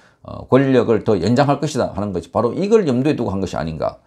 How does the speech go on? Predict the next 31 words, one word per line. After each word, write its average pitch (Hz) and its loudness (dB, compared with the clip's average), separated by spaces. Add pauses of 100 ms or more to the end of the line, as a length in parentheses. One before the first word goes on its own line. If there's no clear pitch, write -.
(300)
자, 82 2
이렇게 131 -2
된다면 110 2
지금도 180 2
문재인 135 2
정권이 127 0
이 98 -6
독재를 160 0
하고 85 -2
있다, - -14 (280)
독주를 175 2
하고 107 2
있다 76 -10
하는데 73 -8 (220)
막강한 151 2
권력을 123 0
가진 87 -6
문재인이가 92 -4 (220)
그야말로 92 0
짜르로 151 4
등극하는 95 -6
것이 - -14
아닌가. - -14 (320)
그리고 131 2
이 82 -8
좌파 - 2
독재가 135 -2
계속 156 2
이어지는 151 4
것이 107 -6
아닌가 92 -6